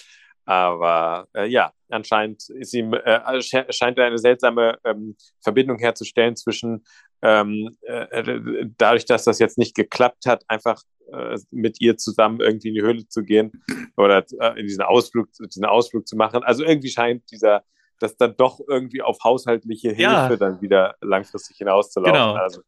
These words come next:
Speaker 2: weil sie nicht
Speaker 1: vielleicht
Speaker 2: mitkommen
Speaker 1: wegen
Speaker 2: will in die Höhle, muss er jetzt eine Haushälterin suchen.
Speaker 1: <laughs> Genau, also alles sehr, sehr, äh,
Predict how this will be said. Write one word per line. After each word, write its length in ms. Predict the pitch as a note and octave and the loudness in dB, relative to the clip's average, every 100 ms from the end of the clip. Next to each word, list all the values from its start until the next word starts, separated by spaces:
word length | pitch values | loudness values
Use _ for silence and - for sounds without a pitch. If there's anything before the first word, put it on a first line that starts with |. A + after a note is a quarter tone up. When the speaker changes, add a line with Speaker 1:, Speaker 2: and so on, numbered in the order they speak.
| _ | _
Speaker 2:
weil 140 | C3 | 0
sie 100 | C3 | 0
nicht 140 | D3 D#3 | 0 2
Speaker 1:
vielleicht 220 | G#2+ E3+ | 2 4
Speaker 2:
mitkommen 240 | E3 F3 | 0 2
Speaker 1:
wegen 80 | E3+ | 2
Speaker 2:
will 160 | D3+ D#3 | 2 0
in 100 | D3 | -2
die 140 | C#3 | -2
Höhle, 480 | C#3 D3+ F3+ F#3 F#3 - | -2 0 0 -2 -4 -6
muss 180 | D3 D3 | -4 2
er 80 | C#3+ | 0
jetzt 200 | D3 C3+ | 2 0
eine 80 | C3+ | 2
Haushälterin 560 | B2 C3 A2+ A2 G#2+ | 0 0 0 -2 -4
suchen. 240 | G#2+ A2+ - | -6 -8 -6
Speaker 1:
<laughs> 60 | - F3 - A3+ - - - _ - - | -6 -6 -2 -2 -2 -6 -8 _ -20 -4
Genau, 340 | C3+ - A#2 | -2 0 0
also 260 | G#2 A2 G#2+ | 4 2 2
alles 380 | A#2+ A#2+ D3 - | 0 0 -2 -2
sehr, 180 | G#2+ G#2+ | -2 0
sehr, 240 | G#2+ F#2+ - - D3 C#3+ - | -2 -2 -6 -10 -10 -12 0
äh, 320 | A2+ G#2+ G#2 | 4 4 2